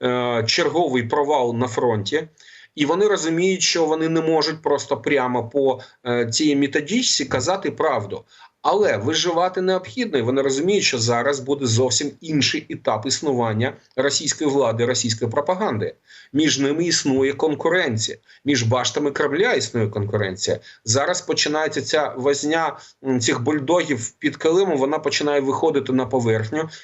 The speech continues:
і вони так само в тренді мають слід-, слідувати. І найголовніше, їм треба виживати, як всім іншим людям.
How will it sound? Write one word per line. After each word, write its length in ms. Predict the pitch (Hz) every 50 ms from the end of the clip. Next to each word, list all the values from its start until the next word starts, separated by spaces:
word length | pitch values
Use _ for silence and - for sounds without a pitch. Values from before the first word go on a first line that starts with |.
| _ -
і 60 | 135
вони 420 | 139 151 160 160 170 180 180 170 160 - _ _ _
так 200 | - 143 139 -
само 320 | - - 151 143 151 156 151
в 100 | 147 -
тренді 420 | - 143 143 143 147 143 135 139
мають 320 | 135 135 135 135 135 131
слід-, 340 | 131 - - 147 147 - 127
слідувати. 680 | - - - 196 196 - 127 110 101 95 - 92 85 - _ _ _ _ _ _ _ _ - - - - -
І 100 | - 135
найголовніше, 800 | 139 147 143 139 123 139 147 147 135 135 139 131 123 110 - 113
їм 200 | 120 131 131 120
треба 260 | - 175 175 160 160
виживати, 500 | 156 151 143 143 151 160 170 170 156 147
як 160 | 147 139 -
всім 240 | - - 165 156 156
іншим 280 | 151 147 - 147 147
людям. 420 | 143 139 139 123 110 107 92 85